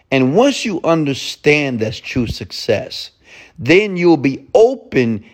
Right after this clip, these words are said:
and be able to see. It'll be almost like a blindfold that's removed from your eyes. And 'cause it happened to me, honestly, in my later twenties, and I saw every opportunity.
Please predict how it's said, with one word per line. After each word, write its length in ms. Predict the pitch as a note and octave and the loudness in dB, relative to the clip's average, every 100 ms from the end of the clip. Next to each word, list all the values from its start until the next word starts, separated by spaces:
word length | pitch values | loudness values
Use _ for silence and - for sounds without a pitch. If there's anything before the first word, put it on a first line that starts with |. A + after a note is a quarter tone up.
| _ | _
and 160 | C#3+ C3+ | -2 0
be 160 | D#3 | 2
able 220 | D#3 C3+ | 0 0
to 200 | C3+ - | -6 -6
see. 800 | B2+ - - - C4+ G#3 B2+ - - _ _ _ - | -6 -8 -10 -4 -2 -2 -4 -8 -18 _ _ _ 2
It'll 120 | G3+ | 4
be 120 | G#3+ F3+ | 4 2
almost 420 | E3+ G3 G3+ - | 2 2 -2 -4
like 180 | D3+ A#2+ | -4 -2
a 60 | |
blindfold 1080 | G#2 A2 C3 D3+ E3+ F3 - D3+ D3+ D3 G2+ | -2 -2 -2 0 -2 -4 -4 0 2 0 -6
that's 280 | A#2 A2+ - | -10 -8 -8
removed 540 | G#2 G2+ C3+ D#3 D3+ | -8 -2 2 2 0
from 200 | - C3 | -4 -4
your 220 | B2 A#2 | -4 -6
eyes. 440 | - G#2+ G2 - - - - _ | -2 0 0 -6 -16 -20 -20 _
And 320 | A#2+ A2+ - | -6 -6 -8
'cause 180 | - C3 | -10 -4
it 100 | B2 | -4
happened 500 | A#2+ A2+ A#2 - G#2 | -2 -2 -2 -4 -8
to 80 | G#2 | -6
me, 220 | G2+ A2+ | -4 -4
honestly, 500 | F#2+ G#2 A2 - F2+ | -4 -4 -6 -10 -10
in 60 | F#2 | -8
my 120 | F#2 | -6
later 280 | F#2+ G2+ F#2 | -4 -2 -4
twenties, 460 | - A2+ A#2 G2+ - - _ | -6 -4 -4 -6 -12 -20 _
and 140 | - G2 | -8 -6
I 60 | |
saw 240 | - - G2 | -4 -2 0
every 300 | F#2 F#2+ G2+ | 0 0 2
opportunity. 760 | F#2+ - G2 G#2 F2 - - | 2 0 -4 -4 -6 -8 -12